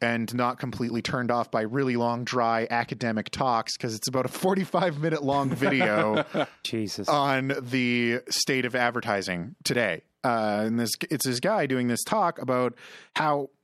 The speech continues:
Speaker 1: advertising as we know it is on the verge of death because people aren't paying attention anymore to ads. You know why?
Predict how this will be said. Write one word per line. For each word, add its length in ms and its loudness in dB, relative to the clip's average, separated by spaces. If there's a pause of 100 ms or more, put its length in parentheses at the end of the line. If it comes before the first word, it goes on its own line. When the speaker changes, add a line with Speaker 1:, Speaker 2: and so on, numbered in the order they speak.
(220)
Speaker 1:
advertising 540 2
as 120 0
we 140 0
know 240 2
it 200 -2 (320)
is 480 2
on 400 0
the 120 -4
verge 320 0
of 100 -6
death 340 -4 (380)
because 480 0 (340)
people 360 -2
aren't 240 -2
paying 240 -2
attention 480 -2
anymore 480 0 (260)
to 160 -2
ads. 400 -2 (300)
You 180 -2
know 140 2
why? 500 2